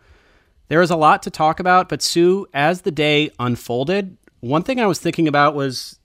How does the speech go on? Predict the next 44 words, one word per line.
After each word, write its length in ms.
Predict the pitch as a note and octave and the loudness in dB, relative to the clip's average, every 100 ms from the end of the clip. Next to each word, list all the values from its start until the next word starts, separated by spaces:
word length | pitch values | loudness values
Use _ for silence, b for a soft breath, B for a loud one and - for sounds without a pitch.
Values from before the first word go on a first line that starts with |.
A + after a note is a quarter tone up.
| C3 | -14
the 120 | A#2+ | -10
first 320 | - D3 - | -4 -4 -2
time 240 | C#3+ C#3 | 0 2
I 80 | C3+ | 0
was 100 | C3 | -2
in 80 | C#3 | -4
the 60 | B2+ | -4
Capitol, 480 | B2+ B2 B2+ B2 | -2 -2 -2 -4
you 120 | A#2+ B2 | -4 -4
were 80 | |
giving 240 | A#2 A#2+ B2+ | -6 -6 -4
me 120 | B2+ | -4
a 60 | B2 | -6
tour 300 | B2 A#2+ B2+ | -4 -2 -2
and 120 | B2 | 0
you 200 | B2+ B2 b b b b | -2 -4 b b b b
pointed 340 | - C#3 D3+ C#3+ | -2 0 2 0
to 80 | |
the 80 | C#3 | -4
stairwell 600 | - - C3 C3 B2 A#2 | -6 -2 2 2 2 0
where 100 | A#2 | 0
there 160 | A#2 A2 | -2 -2
are 40 | |
burn 360 | G#2+ A#2 B2 B2 | -4 -2 -2 -2
marks 500 | A2+ G#2+ - - - _ _ | -4 -8 -12 -14 -14 _ _
from 200 | - B2 | -6 -4
British 280 | A#2 A#2+ - | -2 -4 -4
soldiers 420 | A#2 A2 G2+ A2+ | -4 -4 -6 -10
during 200 | A2 A2 | -8 -6
the 60 | A2+ | -4
War 200 | A2 A2 | -4 -4
of 80 | |
eighteen 340 | A#2+ - G2 G#2+ | -8 -10 -10 -10
twelve. 480 | - G#2 A2 A#2+ - - | -8 -8 -8 -12 -12 -6
And 380 | B2+ B2 B2 - b b b b - | -2 -2 -4 -8 b b b b -6
it 120 | C#3 | -2
is 120 | C3+ | -2
not 340 | C3+ C3 D3+ - | 0 2 0 -2
an 100 | C3+ | -6
exaggeration 880 | A#2+ C3 B2 B2+ A2+ A#2 G#2+ G#2+ - | -4 -4 -4 -4 -4 -6 -8 -10 -8
that 340 | B2 G#2+ - | -4 -4 -4
what 120 | A#2+ | -6
happened 380 | A#2+ B2+ C3+ B2 | -2 -2 -2 -6
today 480 | A#2 A#2 A2+ A2 | -6 -6 -4 -4